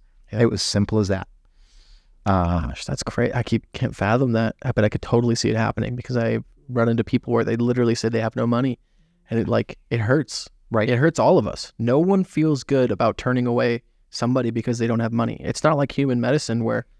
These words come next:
Speaker 1: we can still, we can treat you. If you have no money, sure, we can treat you.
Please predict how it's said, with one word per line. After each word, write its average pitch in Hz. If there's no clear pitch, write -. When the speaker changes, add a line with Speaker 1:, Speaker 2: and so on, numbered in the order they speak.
Speaker 1:
we 151
can 139
still, 123
we 139
can 110
treat 131
you. -
If -
you 165
have 156
no 139
money, 131
sure, -
we 120
can 120
treat 135
you. -